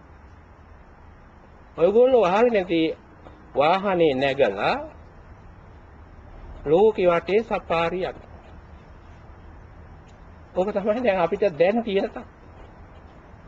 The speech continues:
තේරුණා නේද? මේ සපාරිය නවත්තන්න තියෙන්නේ මොකද්ද?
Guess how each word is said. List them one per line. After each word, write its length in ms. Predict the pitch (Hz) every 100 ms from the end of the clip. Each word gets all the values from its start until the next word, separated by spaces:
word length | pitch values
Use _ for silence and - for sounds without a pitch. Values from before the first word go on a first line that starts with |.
| - - - - - - - - - - - - - - -
තේරුණා 340 | - 170 170 170
නේද? 180 | 175 185 220 - - - - - -
මේ 240 | 175 220
සපාරිය 600 | 202 175 - 254 277 262
නවත්තන්න 680 | 196 185 202 - 240 269 247
තියෙන්නේ 340 | 233 233 247
මොකද්ද? 440 | 220 220 139 107